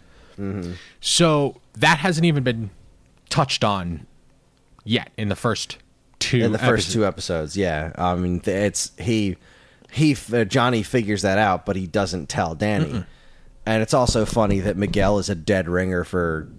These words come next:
Speaker 1: young Danny
Speaker 2: Yes.
Speaker 1: LaRusso as well. <laughs> Um, yeah, there's that, and, like, you know, her new fr-, uh, Danny's kids' new friends are basically, you know, the
Speaker 2: Douches.
Speaker 1: gang that Johnny
Speaker 2: <laughs>
Speaker 1: hung out with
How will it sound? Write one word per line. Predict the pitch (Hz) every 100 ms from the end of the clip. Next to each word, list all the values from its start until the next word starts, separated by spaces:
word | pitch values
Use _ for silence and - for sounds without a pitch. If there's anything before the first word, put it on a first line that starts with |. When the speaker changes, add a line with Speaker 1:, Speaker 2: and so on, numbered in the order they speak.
| -
Speaker 1:
young | 95 95 87 85
Danny | 80 98 - 98
Speaker 2:
Yes. | 101 - 104 104 -
Speaker 1:
LaRusso | - 95
as | -
well. | 104 107 - - -
<laughs> | - - - - - - - - - -
Um, | 104 98 95 90 - - - - - - 113
yeah, | 180
there's | 151 180 151
that, | 123 107 143 -
and, | 123 117
like, | 113 110 101 - -
you | 113
know, | 101
her | 107 101 87 127 120
new | 113 120 113
fr-, | - 110
uh, | 104 104
Danny's | 92 107 104 -
kids' | - 120 95
new | 104 110
friends | 98 110 110 107 98 82
are | 92 92
basically, | 82 101 101 110 98 104 95 92 85 _ _ _ -
you | 69 104
know, | 98 95
the | 90 92
Speaker 2:
Douches. | 107
Speaker 1:
gang | 107 107 107
that | 101
Johnny | - 107 104 104 95 95
Speaker 2:
<laughs> | -
Speaker 1:
hung | 120 110 101
out | 98 101
with | 104 98